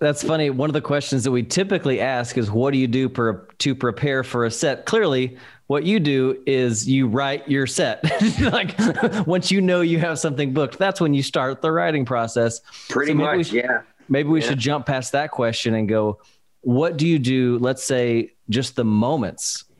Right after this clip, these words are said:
Speaker 1: before you get on stage? Uh, you've, you've already, you writ-, you wrote your set in the car on the way over. What do you do,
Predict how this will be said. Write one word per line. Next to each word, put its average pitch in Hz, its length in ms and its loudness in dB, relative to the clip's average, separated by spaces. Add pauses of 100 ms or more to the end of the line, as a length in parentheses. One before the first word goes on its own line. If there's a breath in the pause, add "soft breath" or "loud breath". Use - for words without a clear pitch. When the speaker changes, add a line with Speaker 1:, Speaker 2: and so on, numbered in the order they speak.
(440)
Speaker 1:
before 120 360 -2
you 107 160 2
get 107 140 0
on 95 180 0
stage? 90 720 -4 (340 soft breath)
Uh, 104 340 -4
you've, 117 340 0
you've 120 140 2
already, 147 180 0
you 139 180 2
writ-, 170 180 -2
you 139 140 2
wrote 190 140 2
your 170 100 2
set 180 200 0
in 175 60 -2
the 151 60 0
car 156 240 0
on 151 80 0
the 147 80 0
way 139 180 2
over. 117 360 0 (280 loud breath)
What 151 220 0
do 170 100 2
you 254 100 4
do, 165 540 2